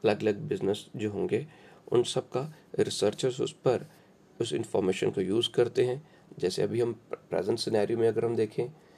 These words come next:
तो जितने भी automobile sector है, मैं अगर automobile sector की बात करता हूँ, education sector की बात करता हूँ, तो researcher क्या है? Researchers ने भी जो बताया कि जो हमारी auto industry है, वो अगले दो साल तक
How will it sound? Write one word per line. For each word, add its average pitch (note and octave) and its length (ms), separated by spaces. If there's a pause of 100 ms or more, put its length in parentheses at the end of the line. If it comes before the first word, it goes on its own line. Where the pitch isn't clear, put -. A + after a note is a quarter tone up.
(320)
तो D3 80
जितने D3+ 460
भी D3+ 140 (160)
automobile A#2 560 (280)
sector A2 420
है, - 220 (320)
मैं G#2 80
अगर G2 140
automobile A2+ 460
sector A2 320
की A2+ 100
बात G2+ 280
करता A2+ 260
हूँ, G#2+ 200
education A2 500
sector G#2+ 420
की - 100
बात G#2 240
करता - 260
हूँ, A#2 140 (540)
तो B2 60
researcher C3+ 520
क्या G#2+ 180
है? G2 200 (420)
Researchers A#2+ 760
ने C#3+ 140
भी C3+ 220 (120)
जो A#2+ 100
बताया G#2 380
कि C3 180
जो C3 140
हमारी B2+ 320 (320)
auto B2 280
industry A#2 440
है, G2+ 280 (440)
वो B2+ 240
अगले B2 220
दो G#2+ 260
साल A2+ 360
तक - 460